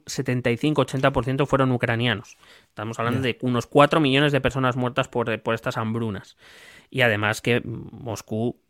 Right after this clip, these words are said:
Speaker 1: es decir, Stalin, no mandó ningún tipo de ayuda, sabía perfectamente lo que estaba pasando, aunque el régimen soviético negó hasta muy avanzado el siglo veinte que eso había ocurrido,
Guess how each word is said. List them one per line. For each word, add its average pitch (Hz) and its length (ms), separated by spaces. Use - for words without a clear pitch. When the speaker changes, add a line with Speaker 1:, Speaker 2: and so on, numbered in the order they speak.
Speaker 1:
es 127 100
decir, 101 260
Stalin, 110 500
no 110 360
mandó 104 280
ningún 107 260
tipo 110 420
de 107 120
ayuda, 117 320
sabía 117 320
perfectamente 113 520
lo 117 140
que 110 100
estaba 117 360
pasando, 151 400
aunque 147 200
el 135 60
régimen 139 300
soviético 147 600
negó 131 640
hasta 120 320
muy 127 220
avanzado 127 380
el 113 60
siglo 131 220
veinte 123 360
que 117 120
eso 120 140
había 117 240
ocurrido, 110 500